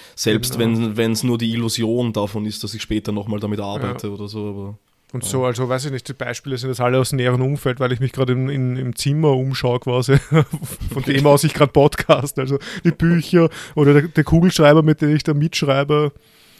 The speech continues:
Speaker 2: das ist auch so ein, so ein fünfundzwanzig Euro drum. Also muss
Speaker 1: Mhm.
Speaker 2: man jetzt auch nicht unbedingt machen, aber das ist, ich mein,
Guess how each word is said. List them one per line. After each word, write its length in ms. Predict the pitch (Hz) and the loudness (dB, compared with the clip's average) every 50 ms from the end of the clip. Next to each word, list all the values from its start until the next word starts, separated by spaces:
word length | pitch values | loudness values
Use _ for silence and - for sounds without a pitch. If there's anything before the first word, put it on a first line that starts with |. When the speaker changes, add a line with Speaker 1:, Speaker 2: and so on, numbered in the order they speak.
| _ _ _ _ _ - | _ _ _ _ _ -14
Speaker 2:
das 140 | 120 117 | -12 -10
ist 140 | 123 131 127 | -8 -4 -2
auch 180 | 135 139 151 - | -2 -2 -2 -4
so 160 | - - 135 | -4 -4 -4
ein, 160 | 127 127 127 | -4 -4 -6
so 200 | 123 123 143 139 | -8 -8 -8 -8
ein 40 | 131 | -8
fünfundzwanzig 640 | - - 147 131 - 143 - - 139 131 - - 131 | -6 -6 -6 -6 -6 -6 -4 -4 -4 -4 -4 -4 -4
Euro 300 | 131 127 131 131 127 127 | -2 -2 -2 -2 -2 -4
drum. 340 | - - 123 127 123 123 120 - _ _ _ _ _ _ _ _ - | -4 -4 -4 -4 -4 -6 -8 -14 _ _ _ _ _ _ _ _ -8
Also 200 | 139 127 123 123 131 135 - | -6 -4 -4 -4 -6 -8 -6
muss 180 | 156 147 147 139 | -2 0 0 2
Speaker 1:
Mhm. 60 | 147 | 4
Speaker 2:
man 100 | 147 143 | 4 4
jetzt 80 | 127 139 | 4 4
auch 140 | 135 139 | 2 2
nicht 200 | 143 139 131 - - | 2 0 0 -2 -4
unbedingt 360 | 156 139 131 135 139 131 - | -4 -4 -4 -4 -6 -6 -6
machen, 380 | 139 131 127 120 - - 127 131 | -6 -4 -4 -6 -6 -10 -12 -10
aber 260 | 135 135 131 123 127 127 | -8 -6 -6 -6 -6 -6
das 140 | 127 120 - | -8 -8 -8
ist, 120 | 147 120 147 | -6 -6 -4
ich 60 | 151 | 0
mein, 260 | 139 135 139 139 | 0 0 0 0